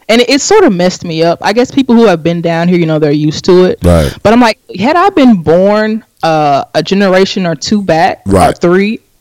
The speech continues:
Speaker 1: I would have been in these fields picking this cotton.
Speaker 2: Facts.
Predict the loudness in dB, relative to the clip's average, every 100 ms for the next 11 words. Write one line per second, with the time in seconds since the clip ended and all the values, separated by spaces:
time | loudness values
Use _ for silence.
0 | _ -4 0 2 4 2 2 0 0 -2
1 | 0 0 0 -2 -2 0 2 2 -2 -10
2 | -4 -4 0 -2 -2 -4 -8 -6 -8 -4
3 | -4 -2